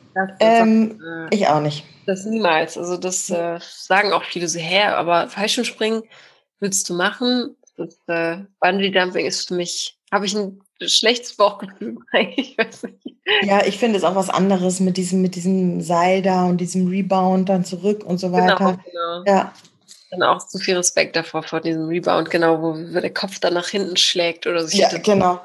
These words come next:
Speaker 2: genau, richtig, ja.
Speaker 1: Ja, auf jeden Fall cool. Äh, es ist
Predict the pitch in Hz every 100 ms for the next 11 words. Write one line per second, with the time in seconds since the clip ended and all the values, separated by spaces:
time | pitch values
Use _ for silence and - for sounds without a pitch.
0 | - 202 185 175 180 - 180 - 190 196
1 | _ _ _ _ _ _ _ _ _ _
2 | 190 185 - - - 214 262 294 294 311
3 | 302 359 294 - 196 196 - - - -
4 | 226 240 -